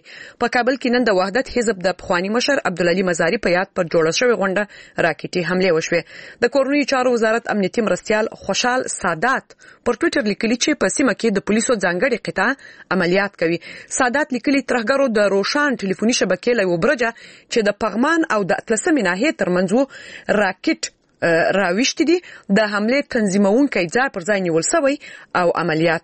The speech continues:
روان دي. په دشت برچي کې په نننۍ غونډه کې د افغانستان د ملي یووالي حکومت اجرایي رئیس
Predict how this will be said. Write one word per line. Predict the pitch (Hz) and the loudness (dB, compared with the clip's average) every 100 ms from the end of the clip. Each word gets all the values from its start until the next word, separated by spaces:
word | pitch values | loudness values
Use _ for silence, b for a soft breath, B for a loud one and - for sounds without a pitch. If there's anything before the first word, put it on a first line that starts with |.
| - | -2
روان | 185 185 170 160 | 0 0 0 -2
دي. | 160 | -6
په | - - 220 | -10 -4 -2
دشت | 208 - 208 | -2 -2 0
برچي | 208 - - | 0 -2 -4
کې | 269 | -2
په | 233 | 0
نننۍ | 190 180 196 196 | 0 0 2 2
غونډه | 233 277 | 0 0
کې | 302 | -2
د | 269 | -2
افغانستان | 220 180 180 214 202 | -2 -2 -2 -2 0
د | 185 | 0
ملي | 190 | 2
یووالي | 196 185 202 196 175 B B B | 2 2 2 0 -4 B B B
حکومت | 226 - 214 220 - | -4 0 0 0 -4
اجرایي | 175 180 185 180 | 0 2 2 2
رئیس | 175 254 | 0 -2